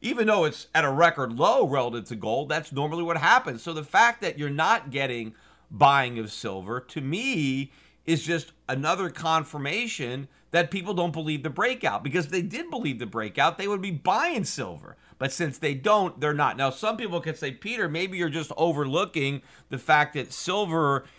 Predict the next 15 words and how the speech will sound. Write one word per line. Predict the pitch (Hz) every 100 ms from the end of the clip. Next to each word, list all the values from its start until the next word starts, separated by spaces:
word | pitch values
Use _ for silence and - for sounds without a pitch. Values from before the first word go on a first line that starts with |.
| _
is | 147 139
failing | - 160 170 160
to | 135
confirm | - 135 - - 254 294 151 - _ -
the | 123
gold | 131 127 98
breakout. | 117 113 - 80 73
And | 123
so | 117 147
maybe | 139 175 196 170
it's | 151 -
not | 151
a | 147
real | 139 131
breakout | 113 170 240 147 123 131